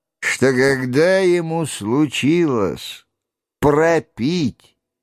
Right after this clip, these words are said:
шелковую узорчатую ткань, в которую ему предстояло облечься для присутствия при торжественном выходе Карла Пятого,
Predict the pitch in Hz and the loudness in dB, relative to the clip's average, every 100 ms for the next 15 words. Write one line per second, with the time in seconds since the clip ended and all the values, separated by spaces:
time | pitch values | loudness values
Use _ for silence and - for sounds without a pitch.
0 | _ _ - - - 160 180 147 - - | _ _ -8 -6 0 2 2 0 -4 -4
1 | 120 117 120 120 123 127 117 147 131 - | -2 2 2 2 0 -2 0 0 -2 -4
2 | 127 107 117 113 110 - - 160 196 170 | -6 -2 0 2 0 -4 -4 0 0 -2
3 | 90 - _ _ _ _ _ _ - - | -4 -10 _ _ _ _ _ _ -16 -2
4 | 131 139 143 135 135 131 123 131 135 117 | 0 2 2 2 2 2 2 0 -2 -2
5 | 131 127 - - 135 139 131 131 120 - | -4 -4 -4 0 2 2 2 0 -2 -2
6 | 131 127 135 143 143 123 - - 117 110 | -2 -2 -2 0 0 -2 -6 -2 0 -2
7 | 98 101 127 123 123 135 131 - 143 107 | -4 -2 0 0 -2 -2 -2 -2 -2 -2
8 | - 104 113 101 - - - _ - 104 | -4 2 2 2 -4 -20 -20 _ -2 0
9 | 107 107 104 98 95 90 90 110 110 - | 0 0 -2 0 0 -2 0 0 -2 -6
10 | 92 98 92 95 95 95 90 110 113 - | -2 0 0 0 -2 -2 0 2 0 0
11 | 101 87 98 92 - 95 104 113 101 90 | -2 0 -2 -2 -4 0 2 2 0 -2
12 | 90 - - 87 82 - - - - - | -6 -8 -6 -4 -2 -4 -6 -6 -4 -2
13 | - - - | -2 -4 -8